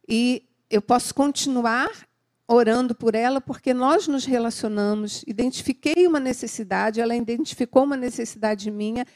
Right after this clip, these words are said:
e a nossa vida pode se mover por causa disso.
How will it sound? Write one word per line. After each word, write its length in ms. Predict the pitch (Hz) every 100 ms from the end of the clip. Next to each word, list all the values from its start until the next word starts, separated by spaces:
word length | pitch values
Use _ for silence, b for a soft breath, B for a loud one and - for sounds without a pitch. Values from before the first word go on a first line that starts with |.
| b b b b
e 120 | 247
a 80 | 240
nossa 520 | 247 320 - - 294
vida 580 | 208 240 339 294 233 214
pode 420 | - 240 240 220
se 220 | - -
mover 560 | 233 226 190 220 240 - b b
por 200 | - 240
causa 380 | - 220 214 247
disso. 560 | 202 185 185 - 180